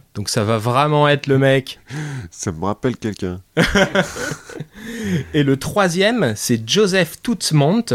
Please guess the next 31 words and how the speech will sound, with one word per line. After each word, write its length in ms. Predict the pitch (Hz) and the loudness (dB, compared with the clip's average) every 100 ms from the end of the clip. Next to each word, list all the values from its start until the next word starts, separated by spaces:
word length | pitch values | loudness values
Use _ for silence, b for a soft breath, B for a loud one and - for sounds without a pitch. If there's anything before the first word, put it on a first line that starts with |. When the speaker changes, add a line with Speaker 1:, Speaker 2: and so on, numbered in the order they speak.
| 101 - _ _ _ b b b _ | -2 -6 _ _ _ b b b _
Speaker 1:
qui 140 | - 135 | 0 0
est 140 | 135 | 2
un 240 | 117 127 175 | 2 4 4
ancien 340 | 220 - 190 | 4 2 2
lutteur, 460 | 151 143 190 233 - | 2 2 2 0 0
un 200 | 107 110 | 0 2
élève 320 | 147 165 139 | 4 4 2
de 100 | 104 | -2
Farmer 380 | - 190 165 127 95 | 0 0 2 0 -2
Burns. 420 | 101 330 - 95 - | -2 -2 -2 -4 -4
Speaker 2:
Mhm. 400 | - 78 82 107 110 B B B B B B B B B B _ | -4 -4 -4 -4 -8 B B B B B B B B B B _
Speaker 1:
Qui 160 | - 165 | -2 0
lui 280 | 165 214 233 | 0 2 2
a 80 | 139 | 2
pas 480 | - 226 233 226 214 | 2 2 2 2 2
la 140 | 165 | 2
carrure, 680 | 175 170 160 190 196 202 160 | 0 0 2 4 6 6 4
a 100 | 147 | 2
pas 120 | 190 | 0
le 80 | 180 | 2
talent 320 | 175 180 190 | 2 4 4
exceptionnel. 880 | 160 175 151 156 147 156 220 147 101 - - | 2 0 2 4 4 4 4 2 -2 -8 -4
À 120 | 135 | 2
la 140 | 151 | 2
base, 480 | 151 165 170 135 110 | 4 4 2 2 0
c'est 220 | - - | 0 2
avant 280 | 135 143 156 | 4 4 2
tout 160 | 151 185 | 2 2
le 80 | 127 | 2
sparring 400 | - 160 156 143 | 0 0 2 2
partner 520 | 139 - 143 135 | 0 0 2 4